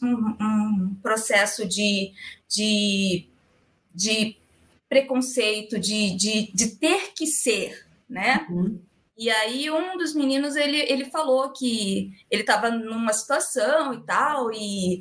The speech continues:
Speaker 1: algumas meninas passaram, e aí os outros começaram a fazer uma brincadeira não muito legal, ele ficou um pouco retraído, e ele foi cobrado por aquele comportamento. Ele se sentiu, assim, um pouco constrangido e ele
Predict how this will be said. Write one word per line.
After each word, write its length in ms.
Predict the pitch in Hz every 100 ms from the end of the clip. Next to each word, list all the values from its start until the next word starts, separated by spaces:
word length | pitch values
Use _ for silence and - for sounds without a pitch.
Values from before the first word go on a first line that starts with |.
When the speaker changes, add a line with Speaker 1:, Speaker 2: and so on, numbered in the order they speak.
| - -
Speaker 1:
algumas 360 | 196 214 208
meninas 360 | 226 226 208 208
passaram, 800 | 359 359 214 240 302 294 247 220 _ _
e 60 | 214
aí 120 | 233
os 300 | 240 185 185
outros 340 | 226 226 240
começaram 440 | - 226 214 208 226
a 60 |
fazer 200 | 226 214
uma 120 | 226 226
brincadeira 480 | 220 240 208 214
não 140 | 226 247
muito 180 | 262 269
legal, 580 | 285 240 226 294 285
ele 160 | 214 233
ficou 280 | 240 233 233
um 60 |
pouco 180 | 233 -
retraído, 680 | 240 254 277 254 262 302 349 - -
e 100 | 254
ele 180 | 302 349
foi 240 | 349 330 -
cobrado 760 | 381 415 277 277 302 320 269 - _ _
por 80 | 220
aquele 240 | 220 226 226
comportamento. 840 | 247 233 226 - 226 196 170 175
Ele 120 | 214
se 160 | 240 254
sentiu, 540 | - 254 262 - 247
assim, 460 | 240 247 277 269 262 - - 233
um 100 | 233
pouco 640 | 247 233 240 - 285 262
constrangido 840 | 285 294 311 311 - 269 320 339 381 392 - -
e 100 | 233
ele 460 | 254 254 277 302